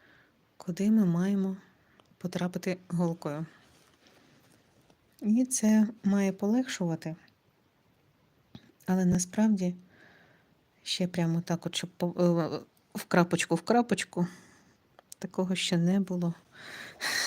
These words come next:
<laughs> десь поряд. Бо, е, волокна розходяться.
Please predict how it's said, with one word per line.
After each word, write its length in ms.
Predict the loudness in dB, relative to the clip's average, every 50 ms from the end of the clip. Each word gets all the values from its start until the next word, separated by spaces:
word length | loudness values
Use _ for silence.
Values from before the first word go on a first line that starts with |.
| 2 6 6
<laughs> 180 | 6 8 8
десь 200 | 6 6 6 4
поряд. 500 | -4 -2 0 0 2 2 2 0 -2 -4 -12 -20 -20 -20 -20 -20 -20 -20 -20 -20 -20 -20 -20 -20 -20 _ _ -2
Бо, 440 | 0 2 4 4 6 6 6 4 2 -4 _ _ _ _ -20 _ _ _ _ _ -12
е, 180 | -4 2 6
волокна 640 | 6 6 6 6 6 6 6 6 4 4 4 4 4
розходяться. 720 | 4 2 0 2 4 6 6 6 4 2 2 -2 -2 -2